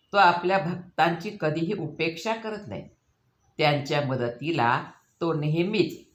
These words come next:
क्षणाचाही विलंब न करता धावून येतो. आपल्या भक्ताकरता कुठेही, कसाही आणि केव्हाही आणि कोणत्याही रूपामध्ये भगवंत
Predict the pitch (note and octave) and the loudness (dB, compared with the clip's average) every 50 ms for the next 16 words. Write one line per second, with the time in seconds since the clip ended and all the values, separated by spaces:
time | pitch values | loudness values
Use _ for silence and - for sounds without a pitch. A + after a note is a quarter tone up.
0 | _ _ _ - - - D#3 C3+ C#3+ D3+ D3 D3 D3 - D3+ D3 D3 D3+ F#3 F#3+ | _ _ _ -16 -8 -2 0 0 2 4 2 2 2 0 0 0 0 0 -2 -2
1 | G#3+ F3+ F3 D3 C3 C3 C3 C#3 C3+ D3 C#3+ D3 D#3+ G3 A3+ A#3 A#3 - D3 B2+ | 0 0 0 0 0 0 -2 -2 0 0 0 0 0 0 0 0 0 0 -2 -2
2 | C3 - - B2 B2 B2+ C3+ - - - - _ _ - G2 B2 A#2+ B2+ D3 F3 | -2 -2 0 2 2 2 2 0 -4 -14 -20 _ _ -12 -8 -4 -2 0 0 0
3 | F#3 D3 A2+ F2+ - - - - - _ _ _ _ _ _ _ _ _ _ _ | 0 0 -2 -4 -6 -10 -14 -18 -20 _ _ _ _ _ _ _ _ _ _ _
4 | _ _ _ _ _ _ _ _ _ _ _ _ - C3 B2+ - - C3+ B2+ B2+ | _ _ _ _ _ _ _ _ _ _ _ _ 0 0 0 0 0 -2 -2 -2
5 | B2 B2+ B2+ - - - G#2+ G#2+ - - F3 F3+ - - C#3 A#2+ A2+ A2+ - - | -2 -4 -6 -8 -10 -10 -10 -8 -6 -6 -6 -4 -2 0 0 0 0 -2 -8 -18
6 | _ _ _ _ _ - F#3 F3+ F#3 - E3+ E3 D#3 D3 C3 B2+ B2+ B2+ B2+ - | _ _ _ _ _ -8 -8 -6 -4 -4 -2 -2 -2 -2 -2 -2 -4 -4 -6 -8
7 | - C3+ C3+ C3 - F3 E3+ D#3+ D3 C#3+ B2+ B2 A#2 - - - - _ _ _ | -6 -6 -6 -4 -2 -2 -2 -2 -2 -2 -2 -4 -4 -6 -8 -14 -20 _ _ _
8 | - - D#3+ E3+ F#3+ G3+ G3 F#3 F3 D#3 D#3 D#3 D#3 D#3+ E3 F3 F#3 E3+ E3+ D3+ | -6 -4 -2 -2 -2 -4 -4 -2 0 0 2 2 2 2 2 2 2 0 -2 -2
9 | C#3+ C3 C#3+ D#3 D#3 - - D#3+ D3+ D#3 D#3+ D#3+ D#3 D#3+ E3+ G3 A3 A3 G#3 F3 | -2 -2 -2 -4 -6 -8 -6 -4 -2 -2 -2 -4 -2 -2 -2 0 2 2 0 0
10 | - - B2+ B2 B2 B2+ B2+ B2+ B2+ A#2 B2+ B2 A2 G#2 G#2+ A#2+ B2+ B2+ C#3 C3+ | -2 -2 -2 -2 -2 -4 -4 -6 -6 -6 -4 -6 -6 -6 -6 -6 -4 -4 -4 -2
11 | C#3+ | 0